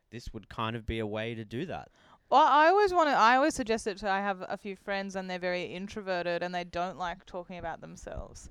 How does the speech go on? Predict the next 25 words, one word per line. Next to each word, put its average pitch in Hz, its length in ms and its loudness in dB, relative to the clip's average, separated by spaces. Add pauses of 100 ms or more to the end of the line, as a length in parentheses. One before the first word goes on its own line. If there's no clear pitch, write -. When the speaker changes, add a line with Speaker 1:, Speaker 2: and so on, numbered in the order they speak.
Speaker 1:
Mm. 107 380 -6
Speaker 2:
And 190 160 0
I 185 580 -2
always 185 300 -2
suggest 175 420 -6
tarot 165 380 -4
to - 100 -14
them 190 320 -4
'cause 196 160 -8
I 196 40 -2
was 185 100 -2
like, 175 160 -4
"You 196 80 -14
don't 254 160 -8
even 190 400 -10
have 175 200 -6
to 196 60 -16
say 175 220 -6
much - 380 -14
if 185 100 -14
you 190 60 -12
don't - 220 -8
want 110 160 2
Speaker 1:
Yeah. 95 320 0
Speaker 2:
to." 113 140 -10